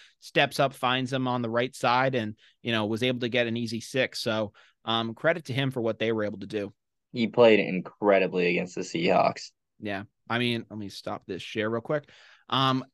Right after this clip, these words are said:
Speaker 1: yeah, he played incredible. And I mean, you know, I, it was a great story for Geno Smith, but the forty-niners were just too much for him to handle in that game. And, you know, it sucks to see, uh, sucks to see the end of that. Now, um, to kind of backtrack a little bit, the,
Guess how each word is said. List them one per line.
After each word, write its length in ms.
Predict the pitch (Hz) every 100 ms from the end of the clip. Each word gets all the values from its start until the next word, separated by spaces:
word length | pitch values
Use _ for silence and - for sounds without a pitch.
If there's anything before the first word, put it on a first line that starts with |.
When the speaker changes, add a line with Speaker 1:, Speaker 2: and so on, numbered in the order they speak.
| _ _ -
Speaker 1:
yeah, 220 | 131 107
he 260 | 110 156
played 240 | 160 175 165
incredible. 480 | 131 135 113 98 -
And 120 | 120
I 60 |
mean, 300 | 123 120 123 -
you 100 | 139
know, 220 | 117 110 - _ _ -
I, 160 | 127 127
it 100 | 139
was 160 | 139
a 60 | 123
great 260 | 139 170 -
story 240 | 170 165
for 140 | 143
Geno 320 | 127 143 143 131
Smith, 360 | - 143 143 -
but 260 | 127 123
the 80 | 123
forty-niners 640 | - 156 147 135 131 123
were 80 | 117
just 260 | 110 110 -
too 160 | 135
much 200 | 120 113
for 100 | -
him 160 | 110 110
to 80 | 104
handle 380 | 110 107 104 104
in 60 |
that 200 | 107 104
game. 240 | 113 110 107
And, 220 | 101 - - _ _
you 100 | 131
know, 120 | 123
it 80 | 120
sucks 300 | - 143 -
to 100 | 131
see, 320 | - 135 120
uh, 260 | 113 110 110 - _ _
sucks 260 | - 127 -
to 80 |
see 160 | - 127
the 140 | 113
end 120 | 107 98
of 60 |
that. 280 | 98 98 - - _ _ -
Now, 440 | 123 135 127 123 _ _ _ _ _ _ _ _
um, 340 | 123 127 120 117
to 180 | - 143
kind 200 | 175 190
of 120 | 143
backtrack 480 | 127 131 139 123 117
a 40 |
little 180 | 113 107
bit, 280 | 107 104
the, 80 | 110